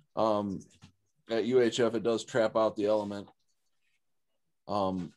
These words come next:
a lot of people will make J poles that are, um, that don't have a trap, and they'll claim that they work well at, and I mean, a half wave V H F, uh, element will resonate on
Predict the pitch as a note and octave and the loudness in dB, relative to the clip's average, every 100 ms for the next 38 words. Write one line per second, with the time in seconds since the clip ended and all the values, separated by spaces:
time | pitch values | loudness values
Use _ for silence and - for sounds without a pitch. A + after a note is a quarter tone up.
0 | - B2+ F#3 B3+ G3+ G3+ E3+ D3 D3 C#3+ | 0 4 6 6 4 4 4 4 2 2
1 | C3 D#3+ E3+ C#3 G#2 G2+ G#2+ - - _ | 4 4 4 2 2 0 -4 -8 -12 _
2 | _ _ _ _ _ _ - A2+ A2+ G#2 | _ _ _ _ _ _ -8 -2 2 4
3 | G#2+ G#2 G2 F#2 F2+ E2+ - - - - | 2 2 2 2 -2 -6 -12 -20 -20 -20
4 | - A#2 B2 B2+ C3 A#2+ - B2 A#2+ C3+ | -8 -4 -2 0 2 0 0 4 4 4
5 | F2+ A#2+ A#2+ - C3+ C#3+ C3 G#2+ A2 A2 | 0 -4 -4 -2 -2 0 -2 0 0 2
6 | A#2+ - G#2+ A2+ A#2 G#2+ - _ _ _ | -2 -4 0 2 4 0 -2 _ _ _
7 | _ _ _ _ _ _ _ _ - B2 | _ _ _ _ _ _ _ _ -8 -4
8 | A2+ B2+ C#3+ C3+ C3+ - _ _ _ _ | -2 0 0 0 -4 -8 _ _ _ _
9 | _ A2+ C#3 F3 G#3 F#3+ F3 D#3+ C#3 A#2 | _ -4 0 2 2 2 2 2 -2 -6
10 | - _ _ A2 C3+ D#3 C#3+ C3+ C3+ B2+ | -14 _ _ -6 2 6 6 4 4 4
11 | A#2+ - - - _ - _ _ _ _ | 2 -4 -16 -20 _ -20 _ _ _ _
12 | _ _ _ - F#2+ F#2 D#2 B2 C3 A#2 | _ _ _ -8 -4 -2 -2 0 2 2
13 | G2+ F#2+ C3 C#3 B2+ A2 A2 C3+ C3 A2+ | -2 2 4 6 4 2 2 2 0 -4
14 | G#2 G2+ G2+ G2+ | -2 -2 -2 -4